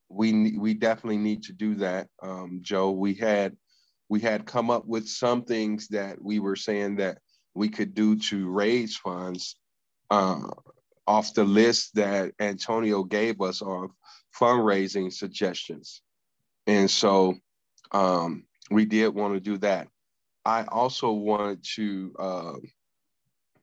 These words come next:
I also wanted to do a conference I want us to just start set, set up a conference for next year.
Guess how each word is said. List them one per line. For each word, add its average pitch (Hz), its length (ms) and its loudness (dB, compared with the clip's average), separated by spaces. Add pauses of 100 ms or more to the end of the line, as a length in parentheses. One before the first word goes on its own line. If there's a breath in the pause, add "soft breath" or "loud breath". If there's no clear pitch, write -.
(1300)
I 104 120 4
also 120 360 2
wanted 104 440 2
to - 120 -12
do 107 440 -2
a 95 420 -4
conference 113 880 -4 (680)
I - 60 0
want 104 220 2
us - 200 -4
to 98 80 -14
just 98 200 -4
start 98 280 0
set, - 340 -6
set 123 220 -2
up 113 160 -2
a 95 80 -4
conference 117 500 -2
for 98 240 -4
next 98 320 -6
year. 95 180 -2